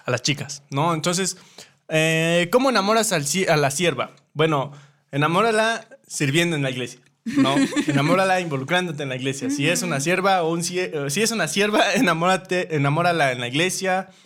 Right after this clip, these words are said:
Speaker 1: que tú estés metido en la iglesia, que estés sirviendo en la iglesia,
Speaker 2: Ujú.
Speaker 1: que prácticamente tu vida sea la iglesia. Así la vas a enamorar, ¿no? Y también sé detallista, o sea,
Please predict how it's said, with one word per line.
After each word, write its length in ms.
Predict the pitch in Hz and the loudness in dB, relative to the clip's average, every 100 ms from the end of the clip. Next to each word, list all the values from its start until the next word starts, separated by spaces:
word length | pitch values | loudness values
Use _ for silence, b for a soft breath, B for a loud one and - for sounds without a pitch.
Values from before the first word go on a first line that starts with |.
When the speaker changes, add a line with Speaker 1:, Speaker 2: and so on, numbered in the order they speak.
| B | B
Speaker 1:
que 100 | - | -14
tú 120 | 139 160 | -8 -4
estés 180 | 170 | -4
metido 280 | 165 143 180 | -4 -6 -4
en 40 | 180 | -4
la 80 | 147 | -2
iglesia, 440 | 147 147 156 147 | -2 -2 -4 -4
que 60 | 131 | -8
estés 180 | 147 | -10
sirviendo 380 | 143 131 147 185 | -8 -2 -2 0
en 40 | 170 | -2
la 80 | 147 | -2
iglesia, 460 | 139 139 139 135 139 B B B B 247 | -2 0 0 -2 -6 B B B B -10
Speaker 2:
Ujú. 240 | 254 240 | -8 -2
Speaker 1:
que 120 | 247 | -2
prácticamente 560 | 254 185 151 127 160 147 | 2 0 2 -2 -2 -4
tu 100 | 127 | -2
vida 180 | 135 123 | 0 0
sea 160 | 123 | -2
la 80 | 117 | -4
iglesia. 320 | 117 - - | -8 -10 -10
Así 160 | - 151 | -4 0
la 160 | 143 | 0
vas 220 | 120 135 139 | 2 0 -2
a 40 | |
enamorar, 560 | 127 135 151 170 175 - | -2 0 2 2 -2 -12
¿no? 260 | 156 139 175 | -4 -2 0
Y 60 | |
también 500 | 147 135 143 156 160 B B B B - | 0 0 0 -2 -6 B B B B -6
sé 120 | 151 | 0
detallista, 760 | 160 160 160 170 196 - 127 113 | 0 0 -2 -2 -6 -6 -4 -4
o 40 | |
sea, 560 | 110 127 120 120 113 | -6 -6 -4 -4 -6